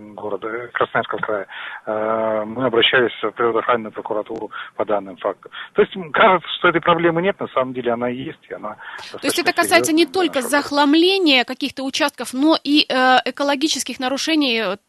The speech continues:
Speaker 2: такого характера, что там дым и-, из загрязнения воздуха тоже попадает, да?
Speaker 1: Нет, но сжигание несанкционированное, ну, конечно, это же происходит
Speaker 2: Мгм.
Speaker 1: даже сжигание несанкционированное. Сегодня на одном из круглых столов мы обсуждали, что причиной пожары, по-,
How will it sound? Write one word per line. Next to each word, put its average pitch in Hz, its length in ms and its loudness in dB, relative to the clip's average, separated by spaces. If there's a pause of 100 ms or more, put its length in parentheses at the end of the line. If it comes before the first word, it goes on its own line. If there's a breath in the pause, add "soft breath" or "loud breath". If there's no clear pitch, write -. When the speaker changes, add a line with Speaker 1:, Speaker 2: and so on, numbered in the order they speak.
(160)
Speaker 2:
такого 247 260 -4
характера, 254 320 -2
что - 120 -10
там 240 200 -2
дым 285 500 6
и-, 220 160 -10
из 240 300 -10
загрязнения 233 880 -2
воздуха 240 500 -2
тоже 226 240 -6
попадает, 196 520 -8
да? 226 100 -4
Speaker 1:
Нет, 240 180 0
но 117 140 0
сжигание 139 560 4
несанкционированное, 107 1040 -2
ну, 98 60 -16
конечно, 147 500 -4
это - 120 -16
же - 60 -14
происходит 165 400 2
Speaker 2:
Мгм. 147 80 4
Speaker 1:
даже - 160 -2
сжигание 151 340 0
несанкционированное. 120 720 -8 (480 loud breath)
Сегодня 170 280 6
на 165 100 0
одном 156 240 0
из - 80 -2
круглых 139 320 -4
столов 147 260 4
мы 123 180 -4
обсуждали, 120 460 0
что - 180 -4 (240 loud breath)
причиной 123 400 4
пожары, 117 420 6
по-, 113 200 0